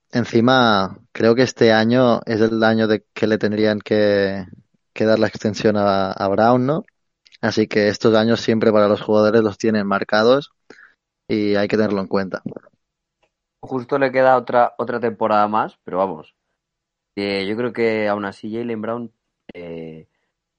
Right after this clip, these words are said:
Speaker 2: siempre busca mejorar, ¿no? Lo ha, lo ha hecho en todo su, todos los años de su carrera. Quizás el último es el que menos ha mejorado, pero porque ya estableció un, un nivel en, en la anterior temporada, eh, bastante
Speaker 1: All-Star.
Speaker 2: bueno.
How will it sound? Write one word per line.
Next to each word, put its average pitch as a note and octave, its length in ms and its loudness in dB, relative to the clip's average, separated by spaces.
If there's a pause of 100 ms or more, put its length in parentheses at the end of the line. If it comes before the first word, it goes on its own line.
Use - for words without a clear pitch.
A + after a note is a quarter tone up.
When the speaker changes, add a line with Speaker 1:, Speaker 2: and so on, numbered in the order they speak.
(120)
Speaker 2:
siempre A#2 300 -4
busca A#2+ 520 0
mejorar, A2 520 -2
¿no? A#2+ 180 -8
Lo A2+ 120 -2
ha, A2 120 -2
lo G#2 120 -6
ha G#2+ 60 -4
hecho G#2+ 180 -12
en A2+ 100 -10
todo A2 240 -4
su, G2+ 500 -12
todos G#2+ 160 -6
los G#2+ 140 -4
años G#2+ 200 -10
de G2 80 -12
su G2+ 120 -14
carrera. B2 420 -4
Quizás G2+ 400 -14
el G#2 100 -10
último G2+ 360 -10
es G2+ 100 -14
el G2 120 -14
que F#2+ 100 -10
menos G2 240 -12
ha F#2+ 60 -10
mejorado, F#2+ 460 -6
pero G2 140 -10
porque F2 260 -12
ya F#2+ 260 -6 (600)
estableció F#2+ 800 -8
un, F#2+ 300 -12
un G2 120 -12
nivel F#2+ 340 -6
en, F2+ 320 -8
en F2+ 120 -12
la E2+ 80 -10
anterior F2 380 -10
temporada, F2+ 580 -8 (800)
eh, F2 240 -10
bastante F2 400 -2
Speaker 1:
All-Star. G2+ 400 2
Speaker 2:
bueno. A#2+ 140 -8